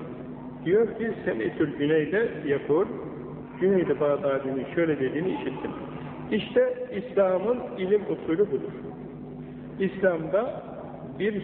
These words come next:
sözün nereden çıktığını nakleden söyler. Ben bunu falanca şahıstan işittim, o falancadan işitmiş, öteki, o ötekisinden işitmiş, o Peygamberimizin sahabesinden işitmiş,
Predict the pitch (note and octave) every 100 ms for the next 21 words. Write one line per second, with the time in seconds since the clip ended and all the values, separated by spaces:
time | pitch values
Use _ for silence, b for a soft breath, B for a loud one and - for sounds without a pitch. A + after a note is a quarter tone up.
0 | - E3 D3+ - C4+ - - - - C#3
1 | D#3+ E3 D3+ B2+ B2 - B2+ - C#3+ C#3
2 | E3+ C4+ C#4+ - - - - - - -
3 | - - - - D#3 E3+ E3 C#3+ D#3+ G3
4 | - C#3 B2 G2+ - - - - - -
5 | - - - - - - - - - -
6 | G3+ A3+ E3+ G#3+ E3+ D#3+ D3+ C#3+ - C#3+
7 | B2+ - B2 A2+ - - - - F3+ D#3+
8 | D#3 D3+ C#3 C3+ A#2+ - D3 D3+ A3+ -
9 | F#3 F#3 D#3+ D3 - F#3 F#3 F#3 - -
10 | - - - D3+ D3+ D3 - D#3 C3+ B2+
11 | C#3 F#3 B3+ - G#3 G#3+ F3 D#3+ D#3+ D#3+
12 | D#3+ D#3+ D3+ G#3+ A#3+ - - - - -
13 | E3+ E3 D#3 D3+ D3+ D3 C3 D3+ - D#3
14 | C4